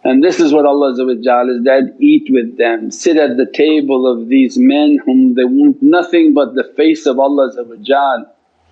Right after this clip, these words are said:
And we said that the, you, you have to come to them as miskeen. You have to come to them poor, you can't come arrogant, you can't come thinking, "Do you know who I am? Do you know what kind of dreams I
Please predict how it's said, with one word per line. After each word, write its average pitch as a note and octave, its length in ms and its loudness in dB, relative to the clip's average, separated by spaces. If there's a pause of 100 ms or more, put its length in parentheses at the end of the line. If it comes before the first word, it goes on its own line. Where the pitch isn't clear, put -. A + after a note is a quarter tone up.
(720)
And C3 180 2
we C#3 80 2
said D3 220 -2
that C3 200 0
the, C#3 100 2 (100)
you, C#3+ 200 0 (200)
you C#3+ 100 2
have D3+ 280 -4
to - 80 -2
come G#3+ 400 -2
to F#3+ 140 -2
them C3+ 520 -2 (360)
as B2 220 0
miskeen. C3 800 0 (1200)
You - 80 -2
have D3 220 -2
to D3+ 120 -4
come F#3 280 -2
to E3+ 100 0
them D#3 280 -2
poor, D#3 440 2
you B2 120 -8
can't D#3+ 320 -2
come D#3+ 280 -2
arrogant, C3+ 680 -2
you B2 80 -4
can't C#3+ 320 -4
come D#3 240 0
thinking, D3 400 0
"Do A#2+ 60 -6
you C#3 100 2
know D3 140 2
who C#3+ 160 2
I C3+ 140 0
am? C#3+ 360 -4
Do A#2 80 -6
you B2+ 100 -6
know C#3 120 -2
what C#3+ 240 -2
kind C#4+ 180 -2
of A#3 100 0
dreams C4+ 360 2
I C4 140 0